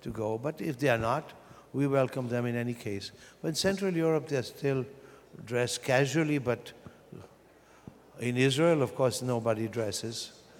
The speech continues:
<laughs> Now, I haven't looked here, 'cause it's all dark. I never see who is where. Uh, in Europe, we are used to,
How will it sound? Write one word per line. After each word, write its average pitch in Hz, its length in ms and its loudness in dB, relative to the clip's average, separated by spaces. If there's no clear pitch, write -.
<laughs> - 460 0
Now, 110 240 -2
I 175 120 6
haven't 202 340 8
looked 208 240 6
here, 165 340 6
'cause 180 180 0
it's 196 180 2
all 220 160 6
dark. 196 420 8
I 156 80 6
never 185 240 2
see 196 320 2
who 202 120 -2
is 165 160 0
where. 156 460 2
Uh, - 260 -6
in 156 120 -2
Europe, 202 340 6
we 180 80 6
are 180 80 8
used 190 360 2
to, 180 140 4